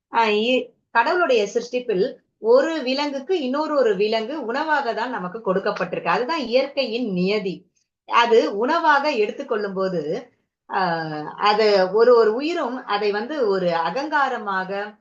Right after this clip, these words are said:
தன்னுடைய பெருமையை பறைசாற்றுவதாக அது அமையக்கூடாது. எப்போதும் உணவாக எடுத்துக்கொள்ளும் போது அது அமைதியா வந்து சாப்பிட்டுட்டு போலாம். இங்க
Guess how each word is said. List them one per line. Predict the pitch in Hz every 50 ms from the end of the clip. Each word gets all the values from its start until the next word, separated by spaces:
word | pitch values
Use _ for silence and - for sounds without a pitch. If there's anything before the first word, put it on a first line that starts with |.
| _ _ _ _ _ _ _
தன்னுடைய | 220 208 214 208 208 202 202 196 196 185 190 196 202 202 - _ _ _ _ _ _ _ _
பெருமையை | 247 254 - 349 339 349 330 311 311 311 302 -
பறைசாற்றுவதாக | 226 196 202 214 240 240 - 247 226 220 - 240 226 214 214 202 208 202 196 277
அது | 311 330 226 220
அமையக்கூடாது. | 233 180 185 202 214 220 220 - 185 165 156 151 143 143 139 131 - _ _ _ _ _
எப்போதும் | 165 180 190 - - 269 254 247 240 233 190 190 240 262 - _ _ _ _
உணவாக | 170 180 196 226 247 254 262 262 285 330 311
எடுத்துக்கொள்ளும் | 254 220 214 - 254 254 240 220 208 202
போது | 190 202 240 285
அது | 285 - 208
அமைதியா | 165 165 190 233 277 294 311 339 330 302
வந்து | 254 226 220 233
சாப்பிட்டுட்டு | 233 - 202 190 185 190 190 180 -
போலாம். | 175 160 156 156 165
இங்க | 196 220 226